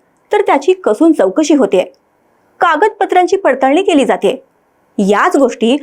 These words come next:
अवैध असतील, तर त्या जप्त केल्या जात आहेत. निवडणुकीच्या तारखांची घोषणा झाल्यापासून भरारी पथकांचं काम सुरू होतं, ते मतदान संपेपर्यंत चालतं. निवडणुकीदरम्यान मतदारांना भेटवस्तू, दारू,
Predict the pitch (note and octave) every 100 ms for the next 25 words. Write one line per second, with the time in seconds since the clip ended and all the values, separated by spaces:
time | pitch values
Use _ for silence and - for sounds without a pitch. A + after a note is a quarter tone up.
0 | - - G#3+ G#3+ D#4 - C4 C4+ G#3+ -
1 | _ _ - G#3+ G3+ A3+ E4 F#3+ G#3+ -
2 | D#4 D4+ G#3 G3+ F#3+ G3 B3 - _ _
3 | _ E4 F4 G#4 A4 G4+ G4+ G4+ F4+ C#4
4 | D#4+ E4+ C#4+ B3 C#4+ C4+ C4 A#3+ A#3 A#3
5 | C4+ A3+ G3+ A#3 G#3+ - G#3 G#3 F#3+ F#3
6 | G#3 G#3 D#4 D4+ - - - _ - B3+
7 | G3+ - G#3+ C4+ A#3+ G3 D4+ C4+ G3+ F#3+
8 | F3+ E3+ D#3+ - _ _ _ _ _ _
9 | A3 G#3 G3 F#3 F#3 F#3+ F#3+ F#3 B3 C#4+
10 | - - A3+ A#3+ D4 D4 D#4 D#4+ A#3+ A3+
11 | G3 D4 C4 A3+ - - _ - G#3 B3